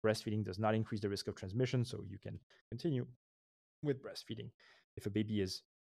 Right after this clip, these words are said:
mother is positive for hepatitis B surface antigen and now the baby is less than two kilos, you would administer the vaccine within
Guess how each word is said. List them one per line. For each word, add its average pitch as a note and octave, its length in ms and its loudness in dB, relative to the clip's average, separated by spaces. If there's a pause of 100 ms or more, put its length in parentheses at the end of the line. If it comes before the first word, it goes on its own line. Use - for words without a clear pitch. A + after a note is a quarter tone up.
(120)
mother G2+ 260 2
is F2+ 100 -4
positive C#3+ 480 6
for G2+ 200 -2
hepatitis G2 440 -2
B G2 80 -8
surface G#2 280 -6
antigen G2+ 320 -4
and F#2+ 80 -2
now G2 120 0
the F#2 100 -4
baby F#2+ 220 -6
is F2 220 -8
less G#2 180 -4
than F#2+ 220 -6
two - 160 -12
kilos, G2+ 480 4 (440)
you A2+ 100 0
would A2 100 4
administer C#3 400 6
the B2+ 80 0
vaccine A#2 480 4
within G2 360 2